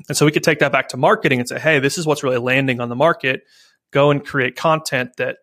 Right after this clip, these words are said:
answers these specific pain points that we keep running into in our sales conversations." And if we do that for a specific niche, we're gonna start quickly building authority in the space. Authority,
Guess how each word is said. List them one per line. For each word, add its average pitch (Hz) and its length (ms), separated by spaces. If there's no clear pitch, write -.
answers 127 380
these 131 160
specific - 420
pain 131 260
points 127 220
that 139 60
we 131 80
keep 135 140
running 123 200
into 120 220
in 123 40
our 123 60
sales 202 260
conversations." 131 800
And 143 60
if 127 60
we 139 80
do 165 220
that 147 200
for 139 100
a 120 40
specific 143 500
niche, 139 400
we're 143 80
gonna 143 140
start 131 280
quickly 160 320
building 127 340
authority 131 680
in 143 120
the 127 80
space. - 640
Authority, 143 640